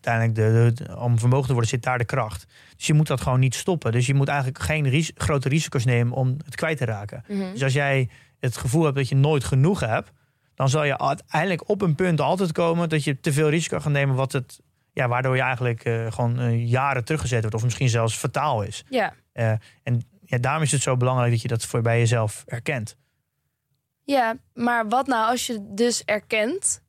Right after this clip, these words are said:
Speaker 2: en je wil het veranderen? Geeft het boek, boek daar handvatten voor?
Speaker 1: Nou, nee,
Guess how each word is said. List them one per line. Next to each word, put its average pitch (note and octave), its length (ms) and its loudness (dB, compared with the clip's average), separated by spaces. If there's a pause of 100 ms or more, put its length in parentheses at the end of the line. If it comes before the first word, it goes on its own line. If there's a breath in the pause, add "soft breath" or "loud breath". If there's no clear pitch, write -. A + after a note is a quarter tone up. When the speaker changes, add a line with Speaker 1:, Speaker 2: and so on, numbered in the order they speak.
(120)
Speaker 2:
en A3+ 100 -2
je A#3 60 2
wil A#3 100 2
het A3+ 120 -2
veranderen? A3+ 540 -2 (460)
Geeft C4 220 -2
het C4 100 -2
boek, B3+ 240 0
boek C4 240 -4
daar C4 200 0
handvatten C4 460 -2
voor? C#4 280 -2 (540 soft breath)
Speaker 1:
Nou, C3 540 2
nee, B2+ 220 2